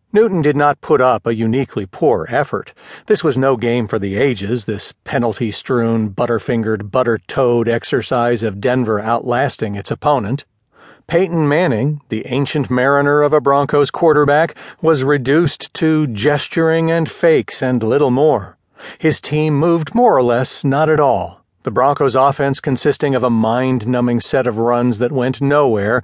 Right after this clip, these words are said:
and of Manning passes that went a yard or two or three. Manning's throws resembled wiffle balls. One hung so softly in the air that defensive end Coney Ealy simply reached out and intercepted it with a single hand.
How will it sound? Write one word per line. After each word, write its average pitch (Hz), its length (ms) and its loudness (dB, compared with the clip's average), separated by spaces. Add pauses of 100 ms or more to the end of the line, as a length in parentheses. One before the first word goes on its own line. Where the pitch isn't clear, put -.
(460)
and 131 240 0
of 131 140 2
Manning 143 460 0
passes 156 560 0
that 147 160 0
went 151 260 -2
a 170 80 2
yard 123 540 2
or 110 160 0
two 120 380 0
or 92 280 -6
three. 98 540 -2 (880)
Manning's 143 440 0
throws 123 460 2
resembled 120 480 0
wiffle 110 400 -2
balls. 95 460 -8 (160)
One 147 240 2
hung 120 400 0
so 180 280 -2
softly 113 600 -4
in 101 100 -6
the 101 120 -6
air 113 280 0
that 117 140 -2
defensive 123 480 0
end 127 300 -2
Coney 127 380 0
Ealy 120 480 0
simply 151 400 -2
reached 147 380 -2
out 143 220 2
and 131 200 0
intercepted 156 640 -2
it 165 140 -2
with 156 160 0
a 143 80 0
single 165 380 2
hand. 123 520 -2